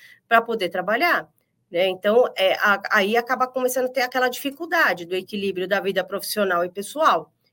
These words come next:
Isso é muito ruim também. Pressão e competitividade. Então, o mercado imobiliário, ele é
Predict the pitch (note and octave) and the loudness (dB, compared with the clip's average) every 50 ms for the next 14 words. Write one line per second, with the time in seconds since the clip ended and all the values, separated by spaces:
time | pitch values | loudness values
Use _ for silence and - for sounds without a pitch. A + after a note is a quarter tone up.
0 | _ - D#3+ E3 - - F#3+ F#3 F3+ F3+ F3+ F3+ G#3+ G#3 A#3+ B3+ A#3 G3+ G3+ G#3+ | _ -10 -8 -8 -6 -4 -4 -2 -2 -2 -2 -4 -6 -2 -2 0 0 0 -2 -4
1 | A#3 A#3 A3 F3+ C#3+ D3 D3 - _ _ _ _ _ _ _ _ _ - C4+ C#4+ | -6 -6 -4 -4 -6 -6 -8 -12 _ _ _ _ _ _ _ _ _ 6 6 6
2 | C#4 - - D#4 D#4+ D#4+ D4+ D4+ D4+ C4+ C4 - C4+ B3+ B3+ - - - A3+ G#3+ | 6 6 6 8 8 8 8 6 4 2 2 2 2 -4 -4 -4 -10 -10 -10 -10
3 | G#3+ G3 F3+ G#3 G#3 A3 A3+ A#3 A#3 A3+ A#3 A#3 G#3+ _ _ _ _ _ _ _ | -8 -2 0 4 4 6 4 4 0 -4 -10 -14 -14 _ _ _ _ _ _ _
4 | _ _ - - C4 D#4+ F4 G4+ F4+ - D#4 D4 C4+ C#4 B3+ B3 A#3 G#3 G3+ F#3+ | _ _ 0 2 4 4 4 2 0 2 2 2 2 2 2 2 2 0 0 2
5 | G3 A#3 C4+ C#4+ C#4 B3 A#3+ - - A3 A3+ A#3 D4 D#4 - - | 4 4 4 4 4 0 0 -2 -2 -4 -2 -2 -2 -4 -6 -6